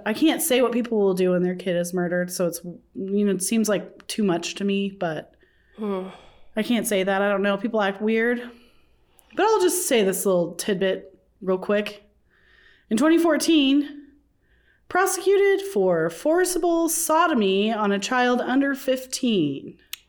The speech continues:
Speaker 2: Robert
Speaker 1: Robert
Speaker 2: Whipples
Speaker 1: Whipples Fugen.
Speaker 2: Fugen,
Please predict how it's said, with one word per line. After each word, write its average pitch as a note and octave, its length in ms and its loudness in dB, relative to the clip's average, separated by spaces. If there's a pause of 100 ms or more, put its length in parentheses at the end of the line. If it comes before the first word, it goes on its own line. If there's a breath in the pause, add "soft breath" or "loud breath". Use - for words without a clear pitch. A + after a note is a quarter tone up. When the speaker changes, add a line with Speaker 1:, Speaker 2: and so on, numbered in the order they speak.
(420 loud breath)
Speaker 2:
Robert F#3 720 -2 (180)
Speaker 1:
Robert F4 340 4
Speaker 2:
Whipples E4+ 200 4
Speaker 1:
Whipples D4+ 540 4
Fugen. G#3+ 320 0
Speaker 2:
Fugen, - 420 -6